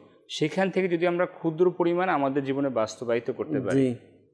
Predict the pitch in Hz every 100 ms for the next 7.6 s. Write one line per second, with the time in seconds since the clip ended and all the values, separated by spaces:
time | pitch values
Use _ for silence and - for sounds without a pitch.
0 | _ _ _ _ _ _ - 120 110 -
1 | - 139 156 160 120 120 - 160 165 135
2 | 117 117 117 143 127 113 107 107 117 135
3 | 127 107 104 104 123 110 - _ _ _
4 | _ _ - 143 170 143 285 - - _
5 | - - - - - - 127 135 117 113
6 | 110 127 113 113 123 127 117 - 120 107
7 | 110 104 98 120 110 101